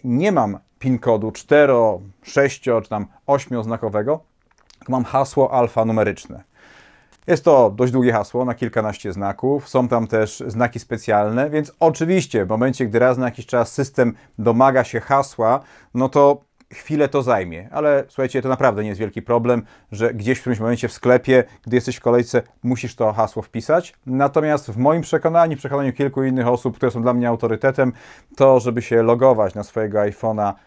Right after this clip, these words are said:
hasłem alfanumerycznym, poza tą, tym znakiem biometrycznym, to znaczy ja tutaj mam iPhone'a, gdzie mam, jak widzicie, e, Touch I D, czyli loguję się odciskiem palca.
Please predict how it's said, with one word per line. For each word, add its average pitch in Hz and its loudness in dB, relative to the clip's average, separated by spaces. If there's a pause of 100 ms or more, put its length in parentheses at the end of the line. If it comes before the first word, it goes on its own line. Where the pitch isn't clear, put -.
hasłem 110 -2 (220)
alfanumerycznym, 113 -2 (300)
poza 135 4
tą, 120 0 (260)
tym 113 -6
znakiem 123 2
biometrycznym, 120 0
to 107 -8
znaczy 107 -4
ja 113 -2
tutaj 110 -2
mam 107 -2
iPhone'a, 113 0 (320)
gdzie 113 0
mam, 107 2
jak 101 -8
widzicie, 104 -2 (100)
e, 101 0
Touch 127 -2
I 110 -2
D, 104 -6 (240)
czyli 101 -6
loguję 107 -2
się - -4
odciskiem 104 -8
palca. 151 0